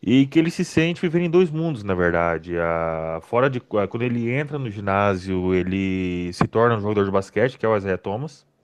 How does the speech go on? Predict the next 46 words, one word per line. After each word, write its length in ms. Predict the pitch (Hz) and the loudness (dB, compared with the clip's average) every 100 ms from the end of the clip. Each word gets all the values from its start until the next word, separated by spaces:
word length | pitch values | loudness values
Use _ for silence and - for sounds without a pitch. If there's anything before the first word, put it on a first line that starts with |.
| _ _ _ _ _ _ _ _ _ _ | _ _ _ _ _ _ _ _ _ _
Né? 240 | 98 107 98 | -8 -6 -4
Ali 220 | 98 104 | -4 -4
dentro 280 | 107 117 131 | -2 -2 -2
de 120 | 117 | -6
quadra, 360 | - 110 101 98 | 2 2 4 2
ele 460 | 101 104 104 104 98 | 0 0 0 0 -4
s-, 300 | - - _ _ _ _ _ - | -8 -18 _ _ _ _ _ -8
simplesmente 960 | 135 113 113 117 113 - 113 110 107 98 | -6 -4 -4 -4 -6 -8 -6 -2 -4 -6
só 180 | - 117 | -8 -8
consegue 320 | 117 120 113 | -6 -4 -4
ouvir 160 | 101 | -2
a 40 | 104 | -2
torcida 920 | 113 110 - 139 151 123 113 107 101 | -2 -6 -6 -4 -4 -2 -2 -2 -4
e 160 | 101 98 | -6 -8
o 60 | |
técnico 500 | - 110 135 135 117 | 0 2 2 0 -6
e 40 | 104 | -4
os 40 | |
jogadores, 540 | 104 98 98 147 165 | 0 0 2 0 0
né? 200 | 101 113 156 _ _ _ _ _ _ _ | -4 -6 -8 _ _ _ _ _ _ _
E 80 | 104 | -8
quando 180 | 139 147 | -4 -4
ele 160 | 151 | -4
sai 280 | 139 - 160 | -8 -4 -2
da 120 | 180 | -2
quadra, 680 | 175 147 156 160 170 170 170 | -2 -2 -2 -4 -8 -8 -8
o 100 | 165 | -8
mundo 240 | 160 160 147 | -8 -6 -6
dele 140 | 151 | -6
desaba 340 | 135 143 135 | -2 0 0
de 100 | 139 | -2
novo. 320 | 131 131 104 92 | 0 0 0 -2
Ele 140 | 90 | -4
volta 320 | 92 107 110 | 2 2 2
a 40 | 107 | -4
lembrar 280 | 92 95 | 0 0
que 120 | 92 - | -2 -6
tem 260 | - 98 | -10 -6
a, 600 | 95 92 85 80 78 80 80 | -4 -4 -4 -6 -8 -12 -10
que 100 | 120 | -4
não 180 | 120 143 | 0 2
tem 220 | 131 117 | 2 2
mais 240 | 101 95 | 2 2
a 40 | 104 | 2
irmã, 340 | 113 107 147 | 2 0 0
né? 240 | 123 117 | -2 -4